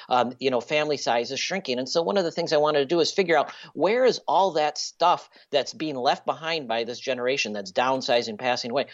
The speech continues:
where is it going? And so I actually ended up following quite a bit of it around Southeast Asia, um, around, uh, uh,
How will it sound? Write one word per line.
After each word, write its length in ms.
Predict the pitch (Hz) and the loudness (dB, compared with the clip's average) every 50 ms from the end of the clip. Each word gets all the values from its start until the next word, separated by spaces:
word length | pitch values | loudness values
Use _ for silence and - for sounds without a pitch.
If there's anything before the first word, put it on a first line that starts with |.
| - - - - | -16 -10 -2 2
where 160 | 151 170 180 | 4 4 4
is 140 | 165 - 147 | 4 2 0
it 100 | - - | 0 0
going? 360 | 143 143 139 127 113 107 104 | 2 2 2 2 0 -2 -2
And 120 | 135 139 | -6 -2
so 180 | - 185 175 160 | 0 2 2 2
I 160 | 135 160 170 | 2 2 2
actually 220 | 190 233 226 - | 0 0 -2 -2
ended 280 | 180 165 160 151 156 - | -4 -2 -2 -2 -2 -4
up 120 | - - | -4 -4
following 320 | - 143 143 151 147 139 123 | -4 -2 -2 -2 -2 -4 -4
quite 200 | - 143 139 135 | -2 -2 -2 -2
a 20 | |
bit 180 | 104 - 127 139 | -2 0 2 2
of 140 | 156 139 147 | 2 4 2
it 100 | 139 - - | 0 0 0
around 300 | 117 120 120 123 123 113 | 0 2 2 2 0 -2
Southeast 440 | - 113 110 - 107 98 - - - | -2 -2 -4 -4 -6 -12 -4 2 2
Asia, 400 | 175 185 180 165 170 170 165 - - - - - _ - - | 4 4 4 4 4 2 2 0 -2 -20 -20 -16 _ -6 0
um, 280 | 175 143 123 117 113 107 - - - - - | 2 2 2 2 -2 -6 -10 -16 -18 -8 -2
around, 560 | 135 135 127 123 131 131 131 127 127 123 120 120 | 0 2 4 4 4 6 6 4 2 0 -2 -4
uh, 300 | 113 113 113 110 110 110 - | -2 -2 -2 -2 -2 -2 -2
uh, 140 | 123 120 | 0 0